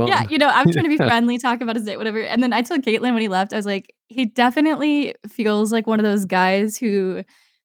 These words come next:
Speaker 1: his opinion is, like, the most valuable, highest, amazing thing and all this stuff, and, like, he just talks like he thinks he's, like, the gift, God's gift to earth." Um,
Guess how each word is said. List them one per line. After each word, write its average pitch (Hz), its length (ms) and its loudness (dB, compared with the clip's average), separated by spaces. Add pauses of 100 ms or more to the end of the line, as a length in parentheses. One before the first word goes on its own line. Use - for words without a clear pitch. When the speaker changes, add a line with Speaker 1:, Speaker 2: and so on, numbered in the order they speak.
(140)
Speaker 1:
his 226 220 2
opinion 196 500 0
is, 190 140 -2
like, 175 440 -2
the 208 80 -6
most 202 220 -2
valuable, 185 920 2
highest, 185 540 0
amazing 185 460 0
thing 180 600 0
and 175 140 -12 (380)
all 185 160 4
this 180 240 0
stuff, 180 360 0
and, 185 120 -2
like, 175 200 -10 (120)
he 208 140 -16
just 220 180 -2
talks 196 540 0
like 180 200 0
he 196 180 -14
thinks 185 380 -6
he's, 180 200 -4
like, 180 200 -6
the 208 80 -2
gift, 180 480 -2 (180)
God's 185 260 2
gift 180 200 -2
to - 160 -2
earth." 196 320 -2 (420)
Um, 185 560 0